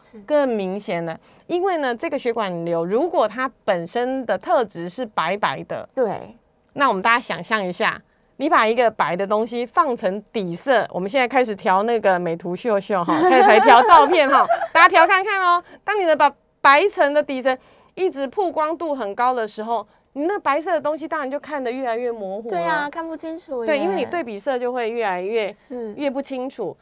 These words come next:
Speaker 2: 甚至有时候就检查，哎，奇怪，医师，我上次以前好像都有这一个，
Speaker 1: 嗯。
Speaker 2: 就是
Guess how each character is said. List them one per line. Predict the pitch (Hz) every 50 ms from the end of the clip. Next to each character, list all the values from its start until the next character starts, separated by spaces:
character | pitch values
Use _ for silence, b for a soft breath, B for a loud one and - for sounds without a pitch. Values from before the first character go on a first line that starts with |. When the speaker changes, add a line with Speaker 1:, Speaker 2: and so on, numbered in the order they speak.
| _ _
Speaker 2:
甚 | - - 403 359 339
至 | 311 330 302
有 | 247 202 175 175
时 | 175 -
候 | 240 233
就 | - 262
检 | 254 - 214 175
查， | 175 196 165
哎， | 151 185 220 311 320
奇 | - - - 226
怪， | 220 - 277 262 247
医 | 254 254 254
师， | - -
我 | 277 247 190 170
上 | 170 - 285 277 254 240
次 | - - 262 220
以 | 180 170
前 | - - 180 180
好 | 185 185 - -
像 | 190 - 302 330 302 294
都 | 240 294 269 269 269
有 | 269 240 196 -
这 | 185 - 247
一 | 240 240 247 247 233
个， | 220 226 202 185
Speaker 1:
嗯。 | 190
Speaker 2:
就 | - 269
是 | 254 240 294 285 247